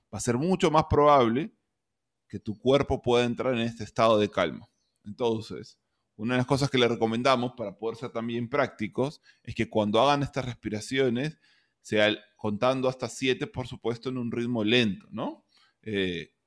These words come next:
y de preferencia que sea inhalando por la nariz y exhalando por la nariz, ¿no? Luego, por supuesto, dentro de el deporte en el que ustedes están, ustedes requieren un tipo de respiración, un tipo de respiración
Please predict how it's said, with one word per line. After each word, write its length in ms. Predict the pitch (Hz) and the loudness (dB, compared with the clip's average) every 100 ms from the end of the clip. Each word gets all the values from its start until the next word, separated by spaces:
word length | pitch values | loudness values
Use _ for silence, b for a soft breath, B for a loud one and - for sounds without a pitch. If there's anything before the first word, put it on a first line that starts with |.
| _ _ _ _ _ | _ _ _ _ _
y 340 | 139 143 151 110 | -2 -2 -2 -4
de 100 | 120 | -4
preferencia 800 | 117 - 139 147 127 - 131 | -4 -2 2 2 2 0 -4
que 140 | 143 117 | -4 -6
sea 280 | 123 120 123 | 0 2 2
inhalando 540 | 123 110 117 123 127 | 0 0 0 -2 -4
por 140 | 127 | -2
la 80 | 120 | 0
nariz 480 | 110 107 120 - - | 0 0 -4 -8 -18
y 180 | - 107 | -12 -8
exhalando 720 | 101 - 98 101 101 104 104 | -8 -6 -6 -4 -4 -6 -8
por 140 | 107 98 | -10 -10
la 100 | 90 | -6
nariz, 460 | 92 87 - - _ _ _ | -6 -6 -12 -20 _ _ _
¿no? 280 | 104 123 - _ _ _ _ _ - - | -12 -12 -14 _ _ _ _ _ -20 -6
Luego, 260 | 110 127 123 | 2 2 2
por 140 | 113 | -2
supuesto, 540 | 117 98 139 117 101 | -4 0 0 2 -2
dentro 520 | 98 120 117 127 117 117 | 2 2 2 2 4 6
de 360 | 127 131 131 B B B - | 4 4 0 B B B -12
el 140 | 101 | -6
deporte 420 | 104 117 135 139 | -4 2 4 4
en 80 | 135 | 4
el 120 | 117 | 2
que 40 | 107 | 0
ustedes 300 | 120 131 127 | 0 0 0
están, 320 | - 131 147 | -2 -4 -4
ustedes 300 | - - 113 | -6 2 2
requieren 480 | 110 104 120 127 120 | 2 0 2 2 2
un 100 | 110 | 0
tipo 260 | 120 110 123 | -2 0 0
de 120 | 110 | 0
respiración, 540 | - 95 98 117 120 - _ _ _ | -4 -10 -6 -2 -2 -4 _ _ _
un 140 | 107 113 | -6 -4
tipo 240 | 127 127 | 2 4
de 60 | 120 | 4
respiración 640 | 110 101 95 - 127 | 4 -2 -4 0 0